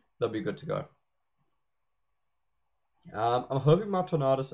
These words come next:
and Thundurus haven't come in too late. I do prefer getting them out a lot earlier than this. So I'm a tad concerned. Um, oh, so he took that back on top of his deck. Oh, okay.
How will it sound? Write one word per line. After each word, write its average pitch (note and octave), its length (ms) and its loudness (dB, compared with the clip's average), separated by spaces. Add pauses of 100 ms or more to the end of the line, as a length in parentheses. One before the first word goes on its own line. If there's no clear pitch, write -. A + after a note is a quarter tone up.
and A#2 320 0
Thundurus A#2+ 300 0
haven't A#2+ 180 -4
come A#2 160 -8
in G#2+ 140 -6
too - 180 -8
late. B2+ 380 -4 (680)
I A2+ 80 2
do C#3 240 2
prefer D3 300 0
getting B2+ 180 -2
them B2 140 -4
out A2 240 -2
a G#2 160 0
lot A2+ 440 0
earlier G#2+ 280 -4
than G2+ 180 -10
this. C3+ 360 -4 (760)
So - 160 0
I'm C#3 60 0
a D3+ 40 2
tad G3+ 380 2
concerned. A#2+ 580 -2 (1160)
Um, G#2+ 280 -2
oh, A#2 220 6
so - 160 -6
he A#2+ 80 -4
took - 360 -4 (200)
that A2+ 140 -6
back G#2+ 100 -6
on - 60 -20
top A2+ 160 -12
of G#2 100 -12
his A2 80 -4
deck. - 140 -10
Oh, A2+ 140 0
okay. G#2 280 -2